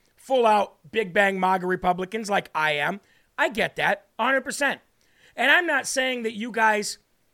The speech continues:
um, there's, there's something wrong with you guys for liking that. You know, I know there's a lot of people here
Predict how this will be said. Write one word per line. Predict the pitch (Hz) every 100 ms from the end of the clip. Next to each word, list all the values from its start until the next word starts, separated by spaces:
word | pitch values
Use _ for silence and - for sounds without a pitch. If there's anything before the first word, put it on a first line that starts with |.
| _ -
um, | 202 202 185 180 -
there's, | 208 180
there's | 214 208 -
something | 220 220 180
wrong | 190 233 240
with | 180
you | 185
guys | 165 143 160 - _
for | 214
liking | 214 226 247 220 196
that. | 180 175 -
You | 202
know, | 247
I |
know | 302
there's | 294 220
a |
lot | 220
of | 220
people | 220 220
here | 196 208